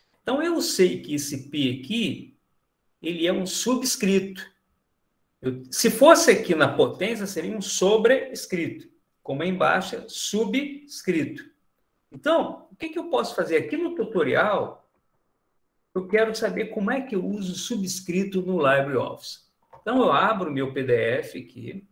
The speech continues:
aí eu dou um Ctrl F pra poder pesquisar no P D F, né? E vou digi-, digitar subscrito. Ao digitar isso aqui, ó, pressionei o Enter, olha o que que ele vai fazer.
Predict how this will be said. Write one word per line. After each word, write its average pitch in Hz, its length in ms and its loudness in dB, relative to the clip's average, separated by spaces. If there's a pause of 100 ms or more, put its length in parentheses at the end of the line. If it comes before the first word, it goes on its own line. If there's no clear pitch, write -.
(360)
aí 143 100 -2
eu 190 100 2
dou 226 120 0
um 208 60 -4
Ctrl 220 460 2
F 233 520 4 (240)
pra 135 140 -2
poder 123 300 -4
pesquisar 131 580 -2
no 190 120 -10
P - 120 -12
D - 100 -10
F, 190 320 -4
né? 185 160 -10 (420)
E 196 80 -4
vou 269 200 2
digi-, 269 400 -8
digitar 202 440 0
subscrito. - 840 -6 (4000)
Ao 320 200 6
digitar 220 500 6
isso - 180 -2
aqui, 139 160 0
ó, 185 100 4
pressionei 190 480 0
o 165 120 2
Enter, 190 580 -2 (400)
olha 320 220 4
o - 40 -6
que 294 100 -4
que 277 80 -2
ele 254 100 0
vai 214 160 2
fazer. - 560 -6